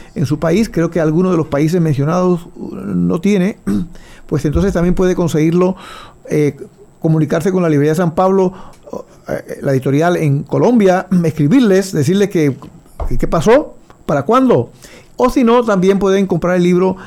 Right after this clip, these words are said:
digitalmente allí mismo, en la, eh, la página, en el internet de la, la editorial San Pablo en Colombia. Lo buscan allí y ahí aparece el libro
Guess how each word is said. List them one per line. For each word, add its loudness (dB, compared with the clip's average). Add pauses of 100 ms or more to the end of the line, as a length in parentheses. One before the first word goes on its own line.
(180)
digitalmente 0
allí 0
mismo, 2
en 0
la, 0
eh, -2
la -2
página, 0 (440)
en -4
el 0
internet -2
de -2
la, -2
la -2
editorial 0
San -2
Pablo 0 (260)
en -2
Colombia. 0 (600)
Lo 0
buscan 2
allí 2
y 2
ahí 2
aparece 0 (500)
el 0
libro 0